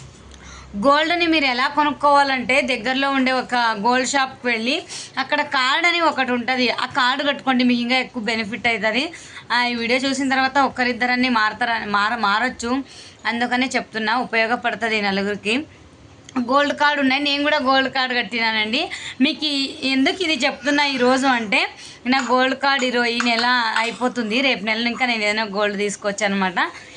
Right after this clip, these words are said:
నేను మంత్లీ మంత్లీ కొంచెం సేవింగ్ చేసుకున్నా, ఇది కొంచెం ఇప్పుడు కష్టం కదా, అందుకని కొంచెమే సేవ్ చేసుకున్నా. నేను బెంగళూరు వచ్చినప్పుడు ఇంకా సేవింగ్ చేస్తున్నానండి. నెలకి మూడు వేలు లేకపోతే రెండు వేలు అట్లా కట్టుకునేదాన్ని.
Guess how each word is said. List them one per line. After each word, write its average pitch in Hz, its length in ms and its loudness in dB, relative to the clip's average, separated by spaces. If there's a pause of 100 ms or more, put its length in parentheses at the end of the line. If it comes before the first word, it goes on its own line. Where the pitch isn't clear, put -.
(160)
నేను 294 320 2
మంత్లీ 269 440 2
మంత్లీ 285 300 0
కొంచెం 262 440 2
సేవింగ్ 247 440 2
చేసుకున్నా, 233 640 0
ఇది 220 180 -2
కొంచెం 226 340 -4
ఇప్పుడు 202 240 -6
కష్టం 247 400 0
కదా, 226 160 0
అందుకని 233 460 -2
కొంచెమే 240 460 -2
సేవ్ 233 280 -2
చేసుకున్నా. 208 440 -2 (460)
నేను 302 160 2
బెంగళూరు 277 420 2
వచ్చినప్పుడు 285 460 0
ఇంకా 294 220 2
సేవింగ్ 262 380 2
చేస్తున్నానండి. 233 640 0
నెలకి 247 400 0
మూడు 226 280 0
వేలు 220 260 0
లేకపోతే 220 400 0
రెండు 214 220 0
వేలు 240 120 0
అట్లా 208 200 -2
కట్టుకునేదాన్ని. 202 760 0